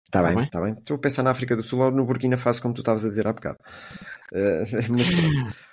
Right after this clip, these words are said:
Speaker 1: Olha, e passo, passo a bola para ti. Tens aí um, um tema bastante interessante e um tema que vai ser bem melhor que o meu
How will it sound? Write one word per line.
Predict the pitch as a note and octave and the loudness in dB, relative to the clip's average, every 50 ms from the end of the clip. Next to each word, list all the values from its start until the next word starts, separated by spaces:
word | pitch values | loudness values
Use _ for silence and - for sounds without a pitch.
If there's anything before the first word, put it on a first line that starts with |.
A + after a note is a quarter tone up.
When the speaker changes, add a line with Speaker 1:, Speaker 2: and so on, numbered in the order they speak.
| _ _ - | _ _ -2
Speaker 1:
Olha, | - E3+ D#3+ C#3+ C#3 C#3+ | 0 2 2 4 2 0
e | G3 G3+ G3+ | 0 -2 -6
passo, | F#3 - G#3 G3+ G3 - - - - | -2 2 2 4 4 2 -2 -2 -2
passo | G3 F#3 F3+ - | -2 -2 -2 0
a | F#3 | 0
bola | F#3+ F#3+ F#3+ | 2 2 2
para | F#3 F#3+ | 0 0
ti. | F#3+ F#3 E3 D3 C#3+ | -2 -2 -2 -4 -2
Tens | D3 E3 D#3+ D#3+ | -4 -4 -2 -2
aí | F3 E3+ D#3+ D3+ | -2 0 0 0
um, | D3+ D3+ C#3+ A2+ C#3+ C3+ C3+ C3+ | 0 0 0 0 0 0 0 0
um | C3+ | 0
tema | B2+ B2+ C#3 C3 C3 C3+ C3 | 0 4 4 4 4 4 2
bastante | A#2+ B2+ B2 B2 - - B2+ A#2+ A#2+ | 2 0 0 0 0 0 0 2 2
interessante | A#2+ A2+ A#2 A2 - - A2+ A2+ A2+ A2 - A#2 | 0 0 0 -4 -4 0 0 0 0 0 -2 -4
e | |
um | A2+ G#2+ | -4 0
tema | - A#2 A2+ A2+ A2 | 0 0 0 0 0
que | - - | -2 0
vai | G#2 A2+ A2 | 0 0 0
ser | - - G#2+ | 0 0 0
bem | A2 A2+ A2+ | 0 2 0
melhor | A2+ A2 A2+ | 2 -2 -2
que | - A#2+ | -2 -2
o | A2+ | -4
meu | G#2 F2+ E2+ | -4 -4 -6